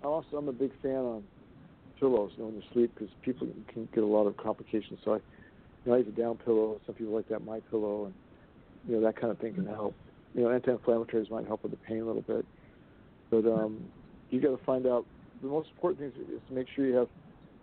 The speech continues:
good imaging, make sure you take the imaging into the neuroradio-, neuroradiologist, the neurosurgeon, make sure that what you have is what you have. And then once,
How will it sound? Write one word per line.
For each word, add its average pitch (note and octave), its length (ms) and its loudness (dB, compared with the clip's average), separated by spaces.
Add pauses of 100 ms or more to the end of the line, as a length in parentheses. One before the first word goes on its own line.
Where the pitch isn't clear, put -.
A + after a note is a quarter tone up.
(140)
good D3 120 4
imaging, C3+ 400 -2
make B2+ 220 -4
sure B2 280 0 (260)
you A#2+ 140 -12
take C3+ 160 2
the C#3 60 -4
imaging B2+ 260 -4
into A#2+ 120 -2
the A#2+ 60 -2
neuroradio-, A#2 520 0 (280)
neuroradiologist, A#2 760 2
the A#2 60 -4
neurosurgeon, A2+ 600 0 (500)
make A#2 220 2
sure B2 120 4
that A2+ 160 0
what A#2 200 -6
you A#2+ 80 2
have A#2 180 4
is G2+ 100 -8
what A2 120 -6
you G#2+ 80 -6
have. A2 280 -2 (500)
And A#2+ 80 -8
then A#2 80 -2
once, B2 140 0